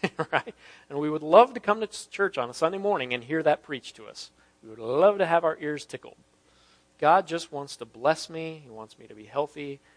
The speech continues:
happy, wealthy. He just wants to bless my socks off. And when we say bless, what we mean is financially, because we're so materialistic, we're so worldly. Okay? And that's wrong.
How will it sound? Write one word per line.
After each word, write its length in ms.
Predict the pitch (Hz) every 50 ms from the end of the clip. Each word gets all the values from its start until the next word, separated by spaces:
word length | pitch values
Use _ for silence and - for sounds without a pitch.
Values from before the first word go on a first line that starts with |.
| _ _
happy, 440 | - - 123 127 - - 131 131 127 117
wealthy. 560 | 107 117 131 131 127 - 135 127 123 123 123 123 _ _ _ _ _ _ _ _ _ _ _ _ _ _ _ _ _ _ _ _
He 60 | _ -
just 160 | 123 110 -
wants 160 | 120 110 -
to 80 | - 107
bless 320 | - 160 185 185 - -
my 120 | 180 170
socks 400 | 156 - - 165 156 156 - -
off. 280 | - 156 151 156 - -
And 120 | 131 120
when 140 | 120 123 127
we 100 | 127 127
say 280 | - - - 240 254 226
bless, 520 | 143 _ 113 113 117 120 139 156 - -
what 140 | - 160 -
we 140 | 151 135 131
mean 320 | 131 147 156 160 160 147
is 180 | 127 127 123 -
financially, 840 | - - 139 127 123 117 110 110 110 - - - 113 110 117 147 156 _ _ _ _ _
because 280 | - - - 123 113
we're 140 | 120 123 120
so 340 | - - - - 170 160 156
materialistic, 880 | 156 156 143 - - 156 151 147 143 131 117 107 107 - - - 160 - -
we're 120 | 123 117 110
so 440 | - - - - - - 160 156
worldly. 600 | 156 151 143 131 123 120 113 113 120 127 156 - _ _ _ _ _ _ _ _ _ _ _ _ _ _ _ _
Okay? 280 | - 127 131 147 180 - _ _ _ _ _ _ _ _ _ _ _ _ _ _ _ _ _ _ _ _ _ _ -
And 120 | 139 147
that's 240 | 165 180 - - -
wrong. 580 | 151 135 143 147 175 220 254 247 175 123 104